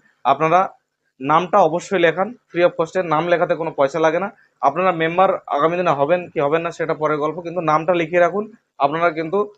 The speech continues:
আহ, একটি যে কোনো একটা গিফট ভাউচার পেয়ে যাবেন আমাদের থেকে, যে কোনো একটা মেডিসিন। আর দেরি না বন্ধুরা, ফ্রিতে নামটা লিখিয়ে নিন। এবং বিভিন্ন সুবিধা কিন্তু আমাদের থেকে পাবেন আগামী দিনে। আর মাছ চাষের প্রশিক্ষণ এবং ট্রেনিং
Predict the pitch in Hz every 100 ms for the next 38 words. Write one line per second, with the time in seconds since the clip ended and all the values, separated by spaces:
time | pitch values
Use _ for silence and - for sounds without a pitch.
0 | _ _ 135 139 139 156 151 190 156 165
1 | 170 180 185 165 156 151 165 160 170 160
2 | 156 165 170 160 147 160 165 240 _ 151
3 | 165 185 175 170 156 147 131 98 135 156
4 | 165 165 185 175 175 185 170 156 165 156
5 | 160 165 160 165 202 - _ _ 151 185
6 | 165 165 190 214 214 - 180 196 185 185
7 | 190 180 175 165 180 156 151 208 214 _
8 | 135 147 156 160 185 208 _ _ _ -
9 | 131 139 160 160 175 185 156 160 190 185
10 | 185 185 - 147 156 151 170 180 190